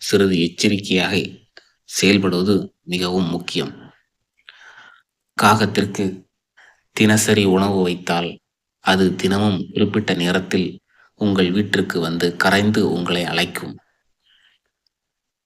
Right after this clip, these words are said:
தினமும் காகத்திற்கு உணவு வைத்தால் மறைந்த முன்னோர்களின் ஆசியும் சனி பகவானின் அருளும் பரிபூர்ணமாக கிடைக்கும்.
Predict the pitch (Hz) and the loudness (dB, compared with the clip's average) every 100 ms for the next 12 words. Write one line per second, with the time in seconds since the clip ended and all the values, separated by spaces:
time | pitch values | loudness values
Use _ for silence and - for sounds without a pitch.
0 | _ - 110 113 107 92 - 90 107 104 | _ 2 4 6 4 2 0 0 2 0
1 | 101 95 95 78 85 98 92 85 82 87 | -2 -2 -4 -2 -2 0 2 0 -2 -4
2 | 80 82 - 87 92 101 98 90 95 101 | -6 -8 -4 0 0 0 -2 -2 0 0
3 | 92 87 82 - 87 95 - 87 73 - | 0 -2 -4 -4 0 0 0 -2 -4 -10
4 | - - 92 101 95 92 90 87 87 82 | -10 -4 -2 0 -2 -4 -4 -4 -4 -8
5 | - - 92 98 110 87 - - 95 101 | -12 -6 -2 2 2 2 -4 -6 -2 -2
6 | 95 95 92 85 85 85 87 - - - | 0 0 0 -2 -6 -6 -6 -6 -8 -12